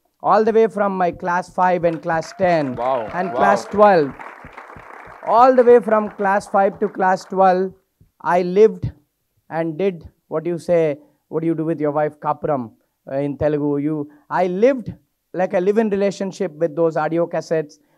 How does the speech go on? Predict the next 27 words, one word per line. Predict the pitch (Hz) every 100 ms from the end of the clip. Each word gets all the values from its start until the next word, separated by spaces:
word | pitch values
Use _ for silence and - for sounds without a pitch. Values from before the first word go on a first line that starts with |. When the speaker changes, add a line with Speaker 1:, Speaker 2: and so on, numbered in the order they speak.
| _
Speaker 1:
and | 170 190 185 -
today | 196 214 214
those | 175 208 208
cassettes | 202 175 190 185 - _ _ _ _ -
are | 156 170
the | 160
only | 160 180 196
things | 185 190 175 170 - _ _ 147
among | 165 170 160
whole | 165 185
lot | 170 165
of | 156
other | 156 156
stuff | - 147 147
which | 143 147
got | 151 151 156
me | 156
onto | 147 151
the | 139
stage. | 143 - 139 135 - _ _ 170
And | 175
today, | 240 247 254 220 214 _ _ _ _ _ _ _ _ - _ _ _ _ _
what | 156 208 247 170
better | 214 175 214
has | 180 180
to | - 180
come? | 160 135 131